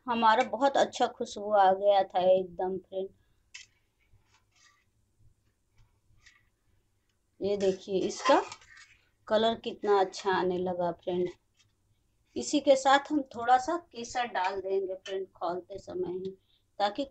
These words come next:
color बहुत अच्छा आ जाए friend। और ये सर्दी आ रहा है तो इसके लिए ये recipe और अच्छा है friend बच्चों के लिए। केसर तो गर्म होता है फ्रेंड, इसलिए इसके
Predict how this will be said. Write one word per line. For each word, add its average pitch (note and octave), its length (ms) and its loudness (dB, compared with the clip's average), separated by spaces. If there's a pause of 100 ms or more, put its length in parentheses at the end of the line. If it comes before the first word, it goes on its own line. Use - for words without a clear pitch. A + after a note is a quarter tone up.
color A#3 280 2
बहुत G3+ 420 0
अच्छा - 340 -8
आ F#3 160 -6
जाए F3+ 280 -12
friend। F#3+ 300 -12 (420)
और A#3 160 -4
ये A#3+ 160 0
सर्दी A#3+ 500 -2
आ A#3+ 160 6
रहा B3+ 260 6
है D#4 140 2 (680)
तो A#3 80 0
इसके - 360 0
लिए C4 220 4
ये C4 260 4 (260)
recipe A#3 420 -2
और B3 300 6
अच्छा G#3 380 -2
है G#3 160 0
friend G#3 360 -4
बच्चों G3+ 360 -4
के F#3+ 220 -2
लिए। F#3+ 340 -6 (1800)
केसर A#3 340 2
तो B3+ 180 2
गर्म A3+ 360 2
होता A#3 320 0
है A3 160 4
फ्रेंड, C4 320 2 (580)
इसलिए F#3+ 480 -4 (1900)
इसके B3 260 -4